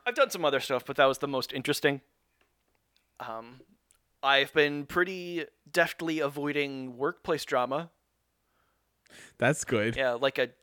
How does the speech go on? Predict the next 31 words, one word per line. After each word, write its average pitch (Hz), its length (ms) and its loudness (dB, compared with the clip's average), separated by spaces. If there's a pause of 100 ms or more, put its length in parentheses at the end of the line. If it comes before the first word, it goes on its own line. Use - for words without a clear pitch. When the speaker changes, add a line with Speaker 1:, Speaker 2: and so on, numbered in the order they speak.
(100)
Speaker 1:
like 127 180 -4
a 113 160 -4
goddamn 156 500 2
ninja. 120 440 -6 (800)
Just - 160 -8
like, - 260 -6 (440)
<laughs> - 440 -18
as 165 100 -8
soon - 180 0
as - 120 -8
it 156 100 -6
starts 151 320 2
up, 165 200 0
I'm 139 100 -14
like, 135 200 -4
"Yeah, 233 200 12
that 226 160 6
sounds 269 240 8
great," 302 240 2
as 208 100 2
I'm 202 80 -2
walking 160 360 0
away. 139 300 0 (1160)
And 139 180 -16
then 131 140 -10
I 127 80 -8
just 127 160 -12
hide 127 220 -4
in 127 60 -14
the 123 60 -12
back 120 400 -4